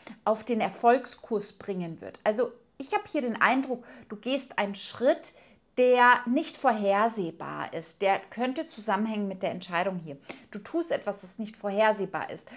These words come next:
Du sprichst etwas an, was jetzt so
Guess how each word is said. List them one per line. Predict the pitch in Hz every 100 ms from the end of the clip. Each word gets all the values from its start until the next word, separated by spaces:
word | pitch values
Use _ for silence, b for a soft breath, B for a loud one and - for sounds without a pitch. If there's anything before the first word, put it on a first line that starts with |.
| 240 -
Du |
sprichst | 208 - 294 302 -
etwas | 202 202 190 -
an, | - 208 233 196 B B B
was | 185 202 208 208 -
jetzt | - 214 208 - -
so | 190 185 247 254 240 262